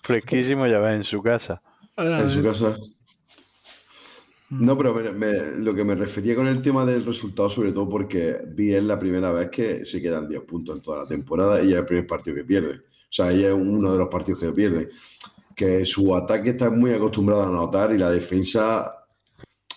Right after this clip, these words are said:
Speaker 3: creo que en este partido se ha relajado un poco. No,
Speaker 2: Se ha relajado
Speaker 3: no,
Speaker 2: demasiado.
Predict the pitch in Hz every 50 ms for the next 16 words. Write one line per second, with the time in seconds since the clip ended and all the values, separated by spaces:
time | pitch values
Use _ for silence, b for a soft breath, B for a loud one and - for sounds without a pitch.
0 | - _ - 104 101 117 120 123 120 113 117 135 107 107 104 101 - 113 110 107
1 | - 120 101 98 95 98 92 90 - - 104 113 104 87 - - 90 95 82 -
2 | - - - - _ _ _ - 69 69 71 73 76 76 143 - 69 67 67 65
3 | - - - 139 139 131 127 123 127 135 135 - 190 156 139 147 147 147 135 123
4 | 139 160 196 196 - 160 185 196 190 139 - - 135 131 131 123